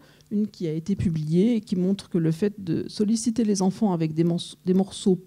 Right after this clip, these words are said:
plus gros et plus durs, autour, autour de l'âge de huit mois, est associé à, à une meilleure, un meilleur développement de la fonction masticatoire et, euh, de l'appréciation, euh, de, de,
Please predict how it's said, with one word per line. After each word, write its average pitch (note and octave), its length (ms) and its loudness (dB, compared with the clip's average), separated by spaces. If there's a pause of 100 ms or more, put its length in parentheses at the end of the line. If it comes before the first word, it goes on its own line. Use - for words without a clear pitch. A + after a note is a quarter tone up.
(140)
plus G#3+ 140 6
gros - 420 4
et E3 100 -2
plus E3+ 220 2
durs, F3+ 360 -4 (300)
autour, G#3 300 -2 (160)
autour F#3 220 -4
de F3 100 2
l'âge E3 220 0
de C#3 80 0
huit C3+ 180 0
mois, E3 260 0 (380)
est - 120 -6
associé F3+ 420 2
à, G3 180 0
à - 300 -2
une D#3+ 280 2
meilleure, F#3 480 2
un - 80 -2
meilleur F3 240 4
développement G3 420 2
de F#3+ 60 -2
la D3+ 80 -2
fonction F#3+ 380 -2
masticatoire E3+ 840 -4 (400)
et, D#3+ 180 -2
euh, C#3 120 -2
de G3+ 80 -6
l'appréciation, F3 800 -2
euh, B2+ 100 -6 (320)
de, B2 220 -6
de, C3+ 160 -6